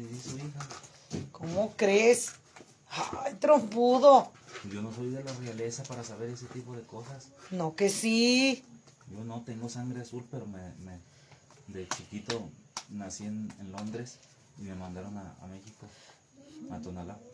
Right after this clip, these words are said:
Speaker 2: Mm.
Speaker 1: Ujú.
Speaker 2: Hola, Camila.
Speaker 1: Provecho, trompudo, gracias. Vamos a, a comer. Teresa J G dice, "Amiga, mi amiga falleció."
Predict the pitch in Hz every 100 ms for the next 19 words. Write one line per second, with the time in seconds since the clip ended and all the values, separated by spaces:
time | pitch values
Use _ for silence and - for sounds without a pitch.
0 | _ 202 208 226 269 320 320 320 339 349
1 | - - 180 - _ _ _ _ _ _
2 | - - - - - - - - - -
3 | 226 254 269 262 285 302 294 262 - -
4 | - - - - - 92 104 - 131 104
5 | 120 120 113 110 139 139 - - - -
6 | 110 117 131 127 95 95 98 117 - -
7 | - - - - _ - - - 107 101
8 | 107 131 110 _ _ - 120 120 - -
9 | 131 - - - - - - - 110 127
10 | 127 - 110 107 98 104 - 127 110 92
11 | - 101